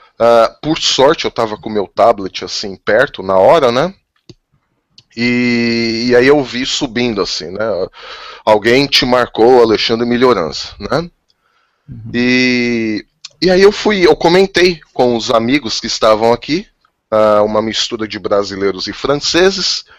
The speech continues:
e aí na hora eu falei, "Gente, pera, pera, pera, aconteceu alguma coisa aqui na França, tiroteio e tal, né?"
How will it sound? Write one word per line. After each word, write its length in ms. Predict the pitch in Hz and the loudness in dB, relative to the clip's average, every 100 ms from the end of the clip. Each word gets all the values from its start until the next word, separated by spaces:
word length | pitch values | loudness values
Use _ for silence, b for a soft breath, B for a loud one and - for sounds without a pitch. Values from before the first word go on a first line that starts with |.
| b 127 | b 0
e 100 | 139 | 0
aí 100 | 135 | 2
na 160 | 160 | 4
hora 180 | 139 156 | 4 4
eu 20 | |
falei, 240 | - 143 117 | -2 -6 -4
"Gente, 280 | 135 120 - | -6 -8 -6
pera, 200 | 120 113 | -8 -6
pera, 240 | 127 123 | -6 -6
pera, 320 | - 139 151 _ - | -4 -4 -4 _ -10
aconteceu 420 | - 104 - 113 | -4 -4 -2 -4
alguma 260 | 117 147 | -2 -2
coisa 300 | 135 131 120 | -2 -2 -2
aqui 160 | 117 117 | -4 -2
na 160 | 110 110 | -2 -2
França, 460 | - 110 135 - | -2 -2 -2 -6
tiroteio 720 | - - 107 87 - 104 123 104 | -6 -6 -6 -8 -4 -2 -2 -4
e 60 | |
tal, 340 | - 95 80 90 | -4 -2 -2 0
né?" 180 | 151 | 0